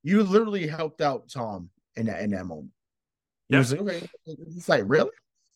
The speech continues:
Speaker 1: So, like, you thought a fifth rounder was more important than Shaq Mason? Like that, shit like that is, is, is bothersome. It's bothersome. Once again, you had guys here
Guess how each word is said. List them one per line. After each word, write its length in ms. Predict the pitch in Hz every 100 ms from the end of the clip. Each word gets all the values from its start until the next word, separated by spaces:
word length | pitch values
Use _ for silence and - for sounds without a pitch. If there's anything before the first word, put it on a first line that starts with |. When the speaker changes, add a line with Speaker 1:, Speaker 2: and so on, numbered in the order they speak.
| _
Speaker 1:
So, 340 | - 185 160 123 _ -
like, 160 | 147
you 140 | 170 214
thought 160 | 214
a 80 | 160
fifth 240 | - 175
rounder 260 | 156 151 170
was 120 | 147
more 200 | 127 143
important 320 | 131 110 147 156
than 80 |
Shaq 240 | - 131 135
Mason? 340 | 120 151 -
Like 200 | 143 127
that, 240 | 147 185 139 -
shit 240 | - 277
like 240 | 294 262 202
that 260 | 220 233
is, 140 | 190 156
is, 360 | - 156 170 196
is 200 | 214 170
bothersome. 840 | 127 - 480 330 - 156 123 95 _ _ _ -
It's 180 | - 147
bothersome. 580 | - 180 202 151 131 139
Once 140 | 185
again, 300 | 196 208 113 _ _ _
you 160 | 165 185
had 380 | 175 233 240
guys 320 | 190 196 196 -
here 440 | 214 208 190 170